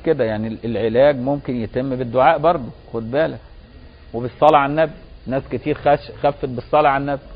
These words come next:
مش حتى عملها أغنية، يقول لك: "أنا عليل ودوايا النبي". ده الراجل عملها أغنية، في أكتر من كده؟ قال: "أنا عليل ودوايا النبي". جربت دواك النبي؟ لما، لما عييت جرب، في أدوية حلوة.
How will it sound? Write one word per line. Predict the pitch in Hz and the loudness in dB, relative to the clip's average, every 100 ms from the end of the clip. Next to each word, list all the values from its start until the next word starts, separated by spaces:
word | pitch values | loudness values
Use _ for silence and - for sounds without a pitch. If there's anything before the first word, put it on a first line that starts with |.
| - - - - - - - - - - - | -20 -20 -20 -20 -20 -20 -20 -20 -20 -20 -14
مش | 110 - | -14 -4
حتى | 131 - 139 | -4 0 0
عملها | 135 165 160 | 4 6 6
أغنية، | 147 151 156 | 6 2 0
يقول | 131 147 | 0 2
لك: | 147 151 | 2 2
"أنا | 147 | 2
عليل | 135 143 160 160 | 2 2 2 0
ودوايا | 135 143 151 147 | 0 4 4 4
النبي". | 139 135 120 - - - - - | 0 -4 -4 -14 -20 -20 -20 -4
ده | 131 147 | 0 4
الراجل | 175 208 | 4 6
عملها | 175 185 185 | 6 6 6
أغنية، | 151 151 147 120 - - | 4 2 -2 -6 -10 0
في | 180 | 2
أكتر | 175 165 | 2 0
من | 147 139 | -2 -6
كده؟ | 151 - - - - - - - - - | -6 -8 -16 -20 -20 -20 -20 -20 -20 2
قال: | 147 165 | 2 4
"أنا | 156 151 | 2 4
عليل | 139 143 160 160 | 4 2 2 2
ودوايا | 139 131 135 127 | 2 4 6 4
النبي". | 117 113 101 | 0 -4 -2
جربت | 110 135 170 - | 4 6 6 4
دواك | 143 143 160 | 4 6 4
النبي؟ | 147 151 165 - - - - - - - - | 2 -4 -6 -12 -18 -20 -20 -20 -20 -20 -8
لما، | 127 127 127 120 | -2 0 -2 -2
لما | 120 123 123 | -4 -2 -2
عييت | 113 131 160 - | -2 -4 -4 -8
جرب، | 123 165 170 160 - - | 2 2 2 -6 -16 -4
في | 165 | 0
أدوية | 143 160 165 | 0 2 0
حلوة. | 147 160 | 0 -8